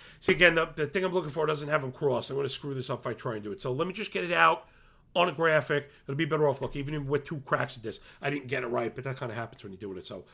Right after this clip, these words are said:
I'm f-, off Braves, I'm off Twins, I'm off Red Sox and Mets this weekend with Blue Jays. So a couple of the bigger teams. Again, I'm gonna post this. You really gotta follow all day if you wanna do everything. You can't smush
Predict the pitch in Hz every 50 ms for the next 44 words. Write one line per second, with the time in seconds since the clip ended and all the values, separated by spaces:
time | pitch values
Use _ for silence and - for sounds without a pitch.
0 | - - _ _ _ _ _ _ _ _ - 147 151 170 143 131 - - - -
1 | - 165 175 170 - - - 139 127 - 170 180 185 196 196 196 202 190 - -
2 | - _ _ - 143 131 - 147 127 127 - - - 190 196 196 190 190 190 196
3 | - - _ _ _ - - 135 - 147 135 123 - 120 120 160 180 - - -
4 | 185 170 175 170 - - - - 131 123 110 101 95 104 120 147 165 170 151 -
5 | - - - - - - - - _ - 127 113 120 165 - - 165 175 151 -
6 | 170 147 143 131 127 123 123 135 147 170 165 147 127 113 98 92 - - - -
7 | 196 196 240 220 202 175 170 151 185 175 160 156 127 180 175 165 151 131 123 -
8 | - 151 139 156 151 151 160 175 175 175 190 185 185 - - - 175 165 - -
9 | - - - - - - - 185 175 240 240 226 208 214 190 196 - - - 185
10 | 175 165 151 151 156 151 147 127 131 123 117 113 - 123 123 120 113 98 127 131
11 | 127 123 120 113 98 113 104 101 101 95 - 143 135 131 - - - - - 131
12 | 131 123 - - - -